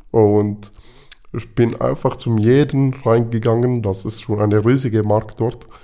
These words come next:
Ich bin zum jeden gegangen und ich habe gefragt, ob die Arbeiter suchen. Aber ich konnte die Sprache nicht, deswegen ich konnte nicht so richtig gut fragen. Dann letzte Person bin ich reingegangen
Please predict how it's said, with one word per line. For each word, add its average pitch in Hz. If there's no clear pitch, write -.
Ich -
bin 127
zum 110
jeden 123
gegangen 123
und 120
ich -
habe 113
gefragt, 117
ob 110
die 117
Arbeiter 110
suchen. 101
Aber 98
ich -
konnte 139
die 110
Sprache -
nicht, 104
deswegen 117
ich 113
konnte 117
nicht 113
so 113
richtig 120
gut 123
fragen. 123
Dann 113
letzte 143
Person 120
bin 123
ich 120
reingegangen 131